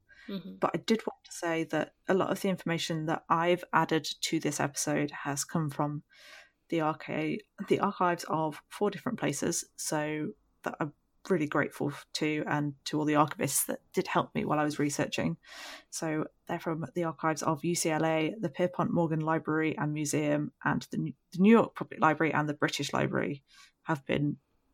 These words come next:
Speaker 2: invaluable in helping me get this information to share with you. So just a big thank you to all of those, everyone involved.
Speaker 1: Yes, thank you. This would literally have not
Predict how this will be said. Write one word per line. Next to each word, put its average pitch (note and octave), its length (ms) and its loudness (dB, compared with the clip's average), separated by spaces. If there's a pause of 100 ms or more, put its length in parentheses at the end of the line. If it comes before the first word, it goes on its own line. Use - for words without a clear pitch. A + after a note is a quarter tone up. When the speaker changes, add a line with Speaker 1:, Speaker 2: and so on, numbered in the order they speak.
(300)
Speaker 2:
invaluable D#3 720 4 (160)
in D#3 260 2 (680)
helping E3 320 0
me D#3+ 140 0
get - 140 -4
this D#3 120 -4
information D3 520 -2
to D3+ 100 -6
share D3+ 180 -2
with D#3+ 120 -2
you. F#3+ 200 0
So - 300 -4 (180)
just - 200 -16
a - 40 -20
big E3+ 160 -4
thank D3 280 -4
you C#3 100 0
to D3+ 160 -4
all D3+ 120 2
of C#3+ 100 -2
those, C#3 400 -2 (320)
everyone D#3+ 180 -2
involved. D#3 460 2 (200)
Speaker 1:
Yes, - 540 -6 (440)
thank - 320 -10
you. - 100 -12 (600)
This A3 240 -2
would A3+ 280 2
literally G3 400 4
have F#3 180 -2
not F#3+ 420 4